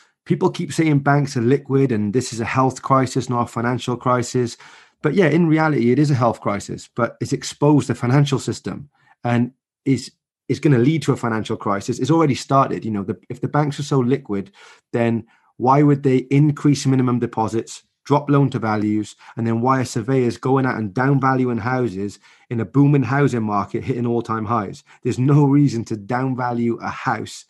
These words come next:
in a booming housing market. It's, it's, it's a huge disconnect at the moment between the both. And I feel people have just got, I don't know, it's like they got blinkers on. I, I don't know what it is. People are like,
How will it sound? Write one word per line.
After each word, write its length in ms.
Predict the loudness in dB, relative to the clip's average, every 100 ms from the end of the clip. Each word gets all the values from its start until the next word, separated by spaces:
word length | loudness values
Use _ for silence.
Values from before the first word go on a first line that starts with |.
| _ _ _
in 80 | -6
a 60 | -6
booming 440 | 0 2 4 2
housing 380 | 0 0 0 0
market. 440 | -2 -4 -6 -14 -16 _ _ _ _ -8
It's, 180 | -8 -6
it's, 180 | -6
it's 160 | -4 -6
a 40 |
huge 580 | -8 -10 -8 -4 -2 -2
disconnect 500 | -2 -4 -4 -6 -8
at 60 | -8
the 60 |
moment 280 | -4 -4 -6
between 260 | -8 -6 -6
the 80 | -2
both. 360 | -2 -2 -8 _ -20 -20 _
And 320 | 0 0 0 -6 -18 _ _ _ _ _ _
I 80 | -8
feel 340 | -4 2 4
people 640 | 2 -2 -2 2 2 0 -6
have 120 | -8
just 280 | -6 -6 -2
got, 220 | -2 -2 -4 _
I 80 | -6
don't 160 | 0 4
know, 180 | 4 2
it's 160 | -2
like 140 | -2 0
they 80 |
got 240 | -2 -4 0
blinkers 420 | 2 2 2 0
on. 220 | -4 -8 -6
I, 100 | -4
I 60 | -2
don't 120 | 0
know 80 | 0
what 180 | 0 0
it 100 | 2
is. 220 | 0 0
People 380 | -6 0 2 4
are 40 |
like, 300 | 2 0 -4